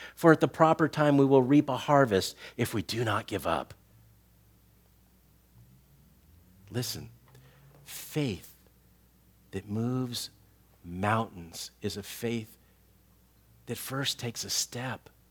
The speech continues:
It moves. It moves in obedience to what God has called us to do.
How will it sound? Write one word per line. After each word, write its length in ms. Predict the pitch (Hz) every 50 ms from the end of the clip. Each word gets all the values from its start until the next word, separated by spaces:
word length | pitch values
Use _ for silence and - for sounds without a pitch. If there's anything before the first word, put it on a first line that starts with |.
| _ _ _ _ _ _ _ _ _ _ _ _ _ _ _ _ _
It 180 | - 117 107 123
moves. 640 | 120 120 127 127 131 120 110 95 82 - - - - _ _ _ _ -
It 100 | 107 113
moves 360 | 120 120 135 143 147 139 - 139
in 80 | 135
obedience 680 | 131 123 113 - - 131 143 139 127 107 95 - -
to 100 | - -
what 220 | 110 110 110 101 -
God 200 | - 117 120 123
has 140 | 120 113 -
called 340 | - - - 123 127 123
us 140 | 123 117 - -
to 140 | - -
do. 400 | 110 95 110 113 110 104 95 87